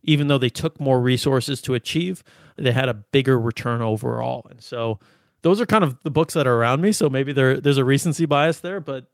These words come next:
uh, I, I think all those things had a big impact on me. And, um, you know, they're not just another business book. I think early on, Richard Branson's autobiography was really interesting to me just because it,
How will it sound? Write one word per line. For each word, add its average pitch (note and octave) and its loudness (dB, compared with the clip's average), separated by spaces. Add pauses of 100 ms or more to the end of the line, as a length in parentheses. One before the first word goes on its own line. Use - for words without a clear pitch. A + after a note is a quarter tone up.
(100)
uh, A#2+ 2 (200)
I, C#3+ 4
I C#3 2
think E3+ 0 (400)
all C#3+ 2
those C3 0
things C3 -2
had A#2+ 2
a A2+ 0
big A#2+ 0
impact A#2 -4
on A2+ 0
me. A2 -6 (380)
And, A2+ 0
um, G#2+ 0 (140)
you C#3+ -2
know, A#2 2
they're A#2+ 2
not C3 2
just B2+ -4
another A#2+ 2
business A2+ -2
book. - -4
I B2 2
think C3+ 0 (440)
early C#3+ 2
on, B2+ 0
Richard C3+ 0
Branson's C3 0
autobiography A#2 0
was A2 -2
really A#2 2
interesting B2 -4
to A2 -4
me G#2+ -6
just A#2 -6
because A#2+ -2
it, A#2 -10